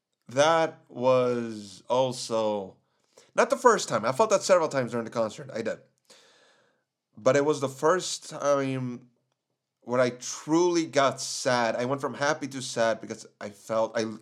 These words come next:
I kept looking around and I went, "Why isn't anyone here sharing this with me? Why isn't anyone here sharing this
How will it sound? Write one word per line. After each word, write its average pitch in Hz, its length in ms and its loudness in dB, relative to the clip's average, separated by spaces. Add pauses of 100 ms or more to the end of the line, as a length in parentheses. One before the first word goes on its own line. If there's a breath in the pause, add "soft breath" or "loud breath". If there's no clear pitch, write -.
I 135 60 -4
kept 190 240 -4
looking 170 260 -6
around 107 420 -4 (600 soft breath)
and 104 100 -8
I 107 120 -2
went, 127 400 0
"Why 127 340 2
isn't 127 320 -4
anyone 117 380 -2
here 107 340 -6
sharing 104 480 -4
this 95 180 -18
with 92 160 -20
me? 95 160 -20
Why 147 580 0 (300 soft breath)
isn't 117 360 -6
anyone 123 420 -4
here 107 400 -4
sharing 110 560 -6
this 104 420 -6